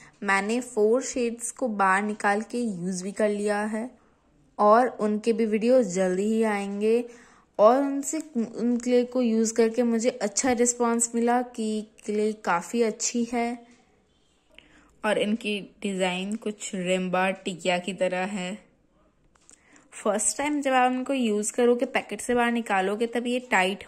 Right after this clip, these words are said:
होंगे, but आप जैसे जैसे इनको यूज़ करते जाओगे, करते जाओगे, वैसे ही ये सॉफ्ट होते जाएंगे। इसी क्वालिटी से, से ये काफ़ी अच्छे लगते हैं क्योंकि ये अगर काफ़ी, जैसे कि, अ, एयर डाई क्ले हो,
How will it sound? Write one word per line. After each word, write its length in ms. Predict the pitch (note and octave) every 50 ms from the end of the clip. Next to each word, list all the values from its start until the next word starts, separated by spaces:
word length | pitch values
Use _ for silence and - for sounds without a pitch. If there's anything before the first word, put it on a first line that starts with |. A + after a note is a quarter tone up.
| -
होंगे, 340 | F3+ E3+ E3+ E3+ E3+ E3 E3 - - - - _ - G3+
but 220 | G#3 G3+ G3 -
आप 200 | F#3 F#3 F#3 F3+ F3
जैसे 300 | G3 F3 G3+ - - B3+
जैसे 240 | C4 C4 C4 C#4
इनको 200 | C4 B3+ B3 C#4+
यूज़ 340 | C4+ B3 A#3 A#3+ B3+ A#3+ -
करते 380 | - G#3+ F#3 F3+ - - A3 A3
जाओगे, 340 | G#3 A3+ G#3+ G#3+ G#3 A3+ A3+
करते 340 | A3+ G3 F#3 F#3 G3 G#3
जाओगे, 420 | G#3 A3 G#3+ G#3 G3+ G#3+ A#3 A3+ A3+ A3+ -
वैसे 300 | G#3 G#3 G#3+ - - A#3+
ही 120 | B3 B3
ये 220 | B3 B3 B3 B3 B3
सॉफ्ट 420 | B3 - A3 A3 A#3+ A#3 - -
होते 400 | - - G3 F#3+ F#3 - G3 G3
जाएंगे। 420 | F#3+ F3 E3+ E3+ E3 E3 E3+ - - - - - - - - _ _ _ _ -
इसी 220 | A#3+ - - C#4+
क्वालिटी 420 | C#4+ C#4+ C#4 C4+ C4+ C4+ B3+ C#4 C#4
से, 200 | C#4 - C#4+ C#4+
से 220 | C#4+ - D4 C#4+
ये 160 | D4 C#4+ C#4
काफ़ी 480 | C4+ C#4 - G#3 G3 G#3 - - B3+ - - -
अच्छे 400 | G3 G3+ - - - - B3+ A#3+
लगते 340 | A3+ G3+ - - - - -
हैं 140 | E3+ E3 - - - - - _ -
क्योंकि 200 | G#3+ A3 G#3+ B3
ये 280 | B3 A#3+ B3+ C4 C4 -
अगर 300 | - G3+ G3+ G#3+ A3+ A#3+
काफ़ी, 580 | A#3 A#3+ F#3 - - - A#3+ A#3+ B3 A#3+ A#3
जैसे 240 | G3 F#3 F#3+ - G#3
कि, 280 | A3 A3+ A3+ A3 - - _ -
अ, 120 | - F3+ F3 -
एयर 240 | - G3+ G3 G3 G3+
डाई 220 | G3+ G3+ G3+ G#3
क्ले 360 | G#3 - G#3 G3 F#3 F3+ F3+
हो, 200 | F3+ F3 E3+ E3+